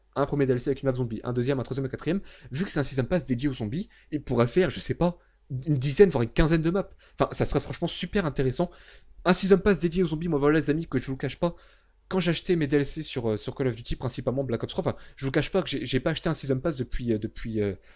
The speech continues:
depuis Black Ops trois, parce que moi, les, les Season Pass, je, je ne les achète que pour le mode zombie. Le multijoueur, c'est, c'est juste un plus, en fait. Et, euh, voilà, je n'ai pas acheté de Season Pass depuis Black Ops trois, tout simplement,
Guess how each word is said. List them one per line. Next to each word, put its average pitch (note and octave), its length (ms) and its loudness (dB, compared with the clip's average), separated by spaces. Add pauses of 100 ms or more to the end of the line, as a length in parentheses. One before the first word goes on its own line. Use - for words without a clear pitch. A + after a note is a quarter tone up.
(140)
depuis B2 180 4
Black C#3+ 200 6
Ops D#3+ 120 -2
trois, E3+ 160 -4
parce - 140 -6
que - 80 -4
moi, D#3 100 -2
les, D3+ 140 -2
les C3 100 -2
Season B2+ 240 -4
Pass, E3+ 240 -6
je, A#2 100 -6
je A2+ 140 -8
ne A2+ 80 -4
les A2+ 220 -2
achète B2 240 -6
que E3+ 160 0 (440)
pour F#3+ 140 4
le F#3 80 6
mode D3 140 4
zombie. C#3+ 240 2
Le D3 80 2
multijoueur, C3+ 340 -2
c'est, - 220 -8
c'est - 160 -6
juste D#3 220 -2
un A2+ 60 0
plus, - 320 -4
en B2+ 60 -4
fait. C#3+ 260 -4 (360)
Et, C3 160 8
euh, A2+ 180 6
voilà, D3 160 6
je C3+ 100 -2
n'ai A#2 120 2
pas F3+ 80 -4
acheté D#3+ 160 -6
de - 60 -12
Season - 180 0
Pass E3+ 160 -4
depuis B2 200 -4
Black A2+ 180 -4
Ops - 100 -6
trois, F#3+ 140 -6
tout - 80 -10
simplement, C3+ 380 -4